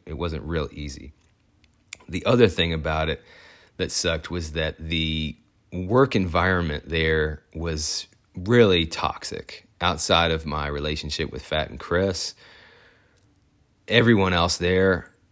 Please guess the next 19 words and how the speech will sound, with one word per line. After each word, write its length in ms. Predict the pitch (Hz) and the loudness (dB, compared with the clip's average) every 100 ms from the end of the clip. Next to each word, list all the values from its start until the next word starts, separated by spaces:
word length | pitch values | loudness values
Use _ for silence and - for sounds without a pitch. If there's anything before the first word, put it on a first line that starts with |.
| _ | _
was, 600 | 85 85 80 76 - - - | -4 -2 -2 -4 -4 -6 -10
um, 380 | 80 73 76 69 | -8 -6 -6 -6
e-, 120 | 98 - | -4 -4
except 320 | 107 - 123 | -2 2 2
for 160 | - 120 | 2 2
Robert, 460 | 95 92 87 90 | 6 8 8 4
I 80 | 78 | 0
didn't 220 | 90 98 | 0 0
mind 300 | 85 90 87 | 0 0 2
Robert, 440 | 80 76 71 69 71 | 0 0 0 -6 -4
but, 220 | 85 - | -6 -4
but 120 | 92 | 2
everybody 380 | 117 127 101 82 | 2 4 2 2
else 200 | 80 78 | 0 0
there 220 | 76 76 | -2 -2
was, 520 | 69 69 67 65 - - - - - _ _ _ | -2 -4 -4 -6 -10 -12 -20 -20 -20 _ _ _
you 160 | - 101 | -2 0
know, 440 | 82 80 73 71 - - - - | 0 0 -2 -4 -8 -20 -20 -6
just 460 | 123 110 - - | -2 0 -2 -6